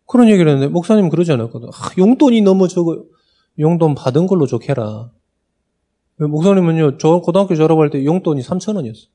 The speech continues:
삼천 원. 그때 우리 친구, 학교 친구들은요, 적어도 한 삼만 원 가지고 다닐 때. 저는 삼천 원. 그래서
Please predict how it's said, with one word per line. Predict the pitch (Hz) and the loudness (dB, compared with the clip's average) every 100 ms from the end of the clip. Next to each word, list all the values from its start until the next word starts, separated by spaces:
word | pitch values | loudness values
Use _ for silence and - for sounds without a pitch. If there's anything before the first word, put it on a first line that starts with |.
| _ _ _ _ _ _ _ _ _ _ _ _ _ _ _ _ | _ _ _ _ _ _ _ _ _ _ _ _ _ _ _ _
삼천 | _ - 139 143 | _ -14 -14 -16
원. | 127 _ _ _ _ _ | -20 _ _ _ _ _
그때 | - 170 185 | -4 2 2
우리 | 165 165 | 4 2
친구, | 165 175 | 0 -2
학교 | 165 185 180 165 147 - _ _ _ | -2 -2 2 2 0 -8 _ _ _
친구들은요, | - 196 190 165 143 120 117 - _ _ _ - | -4 -2 0 0 0 -2 -6 -10 _ _ _ -2
적어도 | 170 208 220 165 | 2 4 4 2
한 | 147 | 0
삼만 | - 180 170 | -2 -2 -2
원 | 147 | -4
가지고 | 120 117 | -6 -6
다닐 | 113 104 117 | -10 -12 -14
때. | _ _ _ _ _ _ | _ _ _ _ _ _
저는 | - 135 135 | -4 -2 0
삼천 | 127 - 190 170 | -2 -6 -8 -8
원. | 127 _ _ _ _ _ _ _ _ _ _ _ _ _ _ _ _ _ _ _ _ _ _ _ | -14 _ _ _ _ _ _ _ _ _ _ _ _ _ _ _ _ _ _ _ _ _ _ _
그래서 | 156 143 139 139 | -2 0 0 -2